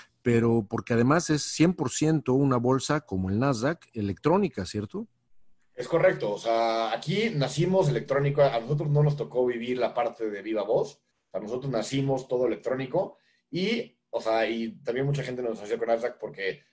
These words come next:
Speaker 2: Nasdaq también fue el primer competidor de la bolsa de Nueva York, el mismo.
Speaker 1: Exactamente.
Speaker 2: Entonces también como que llegó a competir y llegó, o sea, a romper un monopolio y con una oferta muy diferenciada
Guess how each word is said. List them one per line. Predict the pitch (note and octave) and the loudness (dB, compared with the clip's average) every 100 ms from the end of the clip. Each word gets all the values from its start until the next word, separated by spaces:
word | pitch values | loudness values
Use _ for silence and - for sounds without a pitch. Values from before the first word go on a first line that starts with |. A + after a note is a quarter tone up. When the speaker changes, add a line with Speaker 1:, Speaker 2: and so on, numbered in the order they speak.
| _ - | _ -8
Speaker 2:
Nasdaq | A#2 C3+ C#3 C#3+ C3+ | 0 2 4 2 2
también | A2+ A#2+ B2+ B2+ C#3+ _ _ | -2 -2 0 -2 -6 _ _
fue | - B2+ B2+ | -2 0 2
el | A#2 A2+ | -2 -4
primer | A2+ A#2 A2+ | -6 -6 -8
competidor | - A2+ G#2+ A2 A2+ A#2 A2+ | -8 -8 -10 -4 0 0 -2
de | G#2 G2 | -6 -6
la | F#2+ | -6
bolsa | G2 A2 G#2 | -6 -6 -8
de | G2+ | -10
Nueva | G#2+ A2 | -4 -2
York, | A#2+ - | -4 -6
el | - | -12
mismo. | A2 A#2+ | -4 -4
Speaker 1:
Exactamente. | - C3+ A2 - A2 G#2+ F#2+ - - _ _ _ | 0 -2 0 -2 0 0 -4 -10 -20 _ _ _
Speaker 2:
Entonces | B2+ B2 | -8 -2
también | B2+ B2 C3+ D3 | -2 0 2 4
como | C#3+ C3+ A#2+ | 4 0 -8
que | A2 | -6
llegó | A2+ A2 B2+ | -4 0 0
a | - | 0
competir | A2+ A2 - D3+ D3 | -6 -8 -2 2 4
y | D3 G#2 | 2 -2
llegó, | G#2 G2+ A#2 A#2+ G#2+ | -6 -2 2 2 0
o | G2+ | -6
sea, | G2+ G2+ G2+ G2+ | -6 -4 -2 -2
a | G2 | -4
romper | F#2+ A2+ | -8 -10
un | G#2+ | -8
monopolio | A#2 A#2 D3+ D#3 D3+ | -4 -2 2 2 0
y | A2+ | -4
con | A2 | -12
una | A#2+ | -10
oferta | A2+ A#2+ - A2+ | -6 -6 -6 -8
muy | A#2+ | -10
diferenciada | B2 A#2+ G#2+ A2 C3+ B2 C3 | -10 -10 -10 -2 0 2 0